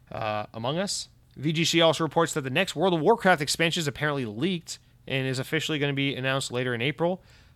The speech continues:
Blizzard has said that they're planning a reveal for an expansion during an April nineteenth event. But, uh, I, I, I don't know if that technically counts. You know, they might be Xbox owned. It's P C, but it's not Xbox. I don't know if that news counts, but I felt like it was relevant.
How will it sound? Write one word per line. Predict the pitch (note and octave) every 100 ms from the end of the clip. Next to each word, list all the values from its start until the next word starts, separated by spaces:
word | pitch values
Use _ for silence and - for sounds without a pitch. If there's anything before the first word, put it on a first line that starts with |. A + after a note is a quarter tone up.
| - -
Blizzard | C#3+ D3+ E3
has | D3+ C#3+
said | E3
that | D3
they're | C#3
planning | C3 D3+ D3
a | C#3
reveal | B2 G2+ B2+ F3+
for | E3
an | C#3
expansion | - C3+ C3 C3+
during | B2 B2 B2
an | A#2+
April | A#2+ A#2+
nineteenth | A#2+ A2+ A#2 A#2
event. | A2 A#2+ D3 F#3+ - - _ - _ _
But, | B2 A#2+
uh, | A#2 A#2 A2+ - _ -
I, | C#3+ C#3 -
I, | - - -
I |
don't | D#3 F#3+
know | E3+
if | E3
that | D3+
technically | D#3 D3+ C#3
counts. | C3+ A#2+ C#3 F#3+
You | C#3
know, | C#3
they | B2
might | A2+ A2+ B2+ C#3
be |
Xbox | C#3 C3+ - C#3 C3 -
owned. | F3+ F#3 F3+ F#3 F3
It's | C3 -
P | - D3
C, | - E3+ D#3+
but |
it's | C3+ C3
not | B2+
Xbox. | D#3 - D#3 D3+ - - - - - - -
I | F3
don't |
know | D#3+
if | C#3
that | C3
news | B2+ A#2+
counts, | A#2+ G2 -
but | A#2+
I |
felt | G#2+ C3
like | A2+
it | A2+
was | G#2
relevant. | G2+ G#2+ G#2